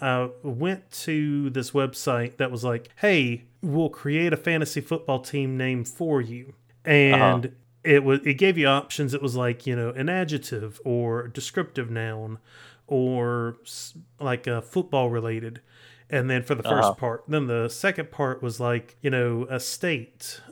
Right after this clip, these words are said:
Speaker 1: uh, or a color or something that white people do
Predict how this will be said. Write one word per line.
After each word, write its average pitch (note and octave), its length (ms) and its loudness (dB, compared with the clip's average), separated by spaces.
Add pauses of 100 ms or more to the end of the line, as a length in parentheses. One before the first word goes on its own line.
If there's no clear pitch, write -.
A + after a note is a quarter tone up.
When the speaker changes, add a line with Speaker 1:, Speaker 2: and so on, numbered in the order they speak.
Speaker 1:
uh, B2 460 0
or B2+ 720 0
a B2 80 -4
color A#2+ 640 -2 (420)
or B2+ 600 2
something E3 540 -4
that C#3 280 0 (200)
white C#3+ 560 -4
people B2 360 -6
do A2+ 540 -6